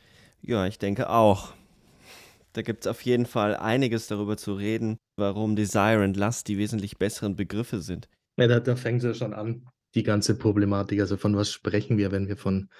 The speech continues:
Speaker 2: Begehren sprechen? Wir, äh, haben ja ganz oft so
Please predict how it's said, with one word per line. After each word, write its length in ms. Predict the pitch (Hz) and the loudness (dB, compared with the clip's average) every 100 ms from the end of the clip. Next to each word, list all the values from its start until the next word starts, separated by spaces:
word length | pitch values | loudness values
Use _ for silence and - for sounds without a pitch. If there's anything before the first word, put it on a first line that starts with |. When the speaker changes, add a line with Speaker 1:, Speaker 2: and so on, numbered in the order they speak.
| - - - - - - - | -16 -16 -16 -18 -18 -6 2
Speaker 2:
Begehren 460 | 107 110 110 123 | 4 6 6 6
sprechen? 580 | 123 - 101 95 107 95 | 4 0 0 0 0 -2
Wir, 180 | 95 92 | -2 -4
äh, 500 | 101 - - _ - | -8 -12 -16 _ -12
haben 180 | - 104 | -4 -2
ja 100 | 104 | 2
ganz 260 | 104 107 | 2 2
oft 200 | 101 - | 0 0
so 100 | - | 0